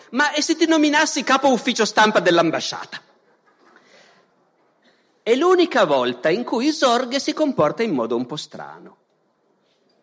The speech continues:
Perché sa benissimo che assumere un ruolo ufficiale all'ambasciata bisognerà comunicarlo al ministero a Berlino e magari stavolta al ministero a Berlino vanno di nuovo un po' a frugare nel suo passato. Questa cosa non gli piace.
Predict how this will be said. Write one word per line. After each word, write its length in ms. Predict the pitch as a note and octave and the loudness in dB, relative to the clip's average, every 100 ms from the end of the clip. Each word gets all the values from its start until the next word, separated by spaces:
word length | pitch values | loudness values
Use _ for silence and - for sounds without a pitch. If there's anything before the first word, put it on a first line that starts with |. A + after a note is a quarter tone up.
| A#3+ | -2
Perché 220 | B3 C4 | 0 0
sa 180 | B3+ D4 | 0 2
benissimo 640 | D4 B3+ F3 - D#3 D#3 | 2 2 0 -2 -2 0
che 100 | D#3 | 0
assumere 440 | F3 - C#4+ B3+ | -2 0 0 4
un 140 | F#3+ F3+ | 6 6
ruolo 400 | G#3+ B3 B3+ - | 6 6 4 6
ufficiale 840 | D4+ - - A3 - F#3+ E3+ D3+ | 4 4 -4 -6 2 4 6 4
all'ambasciata 1080 | C#3+ C#3 C3+ B2+ A#2 - A#2 A#2 - F#3+ G#3 - _ _ | 2 2 0 -2 -4 -4 -2 -2 -2 -4 -4 -16 _ _
bisognerà 540 | F3+ F#3+ G#3 G3 G3 | -2 2 4 6 4
comunicarlo 680 | G3+ F#3 F3 E3 F3+ E3+ D#3+ | 4 4 4 4 2 2 4
al 100 | D#3 | 2
ministero 580 | D3+ D3 C#3 - D3 C#3+ | 2 0 -2 2 4 4
a 80 | B2+ | 4
Berlino 880 | B2+ A#2+ A2+ A2+ B2+ D#3 A2+ - - - - _ _ _ _ _ | 0 -2 -4 -2 2 2 0 -8 -20 -20 -20 _ _ _ _ _
e 160 | - G#3+ | -2 2
magari 480 | C4 C4 F#3 E3 B3+ | 2 4 2 2 0
stavolta 560 | - C4 E3+ D3 D#3+ | 2 2 4 2 2
al 80 | B3+ | 0
ministero 500 | F3 D3 D3+ F3+ F3 | 2 0 0 2 4
a 60 | D#3 | 4
Berlino 560 | E3+ G#3 E3 C#3 A3 | 4 4 2 2 2
vanno 300 | F3 C3 C#3+ | 2 4 4
di 120 | E3 A#3 | 4 4
nuovo 340 | D#3+ C3+ E3+ | 4 6 4
un 120 | A3 | 2
po' 160 | G#3+ C3+ | 2 2
a 80 | E3+ | 2
frugare 500 | A3 F#3 D3+ A#2 E3+ | 2 2 2 2 4
nel 180 | G3 | 2
suo 280 | E3+ - B2+ | 2 0 -2
passato. 720 | B2+ F3 - - - - - | -2 -4 -6 -10 -14 -12 -12
Questa 280 | D#3 D#3+ F#3+ | -10 -8 -6
cosa 260 | F#3 F#3+ A#3+ | -2 -2 0
non 160 | G3 | 0
gli 140 | F3+ F#3+ | 0 -4
piace. 520 | - - - - - | -10 -14 -14 -16 -16